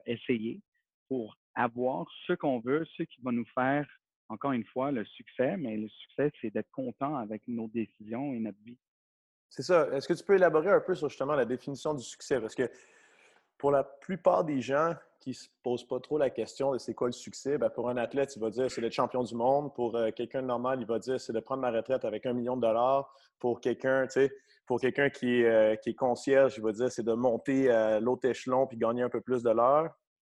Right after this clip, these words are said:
Speaker 2: Mais ta définition était un peu plus intéressante. C'était pas juste l'argent, tu sais.
Speaker 1: Non. Et premièrement, si on compte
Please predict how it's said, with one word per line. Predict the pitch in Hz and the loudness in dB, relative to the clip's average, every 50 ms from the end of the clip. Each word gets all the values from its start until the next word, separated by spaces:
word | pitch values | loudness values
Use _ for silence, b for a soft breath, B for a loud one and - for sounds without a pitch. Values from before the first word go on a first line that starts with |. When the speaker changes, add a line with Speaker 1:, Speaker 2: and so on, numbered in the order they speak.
| _ _ | _ _
Speaker 2:
Mais | 117 117 117 | -4 -4 -2
ta | - - 127 | 0 0 0
définition | 127 127 - - 139 135 - - 185 185 | 0 -2 -4 -8 -10 -10 -6 -2 -2 -2
était | 143 - 127 | 0 0 -2
un | 123 120 | -4 -4
peu | - 131 | -4 -8
plus | - - 147 143 143 | -10 -8 -6 -4 -4
intéressante. | 127 - 131 120 117 113 - 151 135 | -2 0 0 0 0 0 0 -2 -4
C'était | - - 135 | -4 -6 -6
pas | - 127 | -4 -4
juste | 120 107 139 147 - - - - _ _ _ _ - | -4 -4 -6 -6 -8 -10 -16 -20 _ _ _ _ -6
l'argent, | 107 107 104 95 98 101 113 107 95 - _ | -4 -4 -4 -4 -6 -6 -6 -6 -6 -8 _
tu | - 113 | -16 -16
sais. | 123 _ _ _ _ _ _ _ _ _ _ _ B B B B B B | -16 _ _ _ _ _ _ _ _ _ _ _ B B B B B B
Speaker 1:
Non. | 165 175 170 151 - - | 2 4 4 4 4 2
Et | 143 151 135 131 131 - _ _ _ - | -2 -4 -4 -4 -6 -12 _ _ _ -6
premièrement, | - 208 196 160 147 156 170 156 - | -2 0 2 4 4 4 2 2 2
si | 175 | 2
on | 156 139 | 2 2
compte | - - 160 156 147 | 2 2 0 0 0